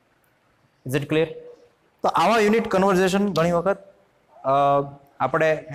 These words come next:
એક્ઝામ્પલની અંદર આવતા હશે તો એ કરવાના. ખાસ કરીને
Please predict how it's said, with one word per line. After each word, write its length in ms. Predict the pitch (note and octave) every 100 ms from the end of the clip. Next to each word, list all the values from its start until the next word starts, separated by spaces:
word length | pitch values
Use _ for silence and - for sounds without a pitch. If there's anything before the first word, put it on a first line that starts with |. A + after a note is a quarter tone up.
| C3+
એક્ઝામ્પલની 520 | C#3 E3+ F3 D#3 E3+ E3+
અંદર 120 | E3 B2+
આવતા 280 | C3+ D3 B2 G#2+
હશે 180 | - D3 _ _ _ _ _ _
તો 120 | - C3+
એ 20 | C3+
કરવાના. 340 | D3 D#3 E3+ F3 - - -
ખાસ 160 | F3+ F#3 G3
કરીને 320 | G3+ G3+ G3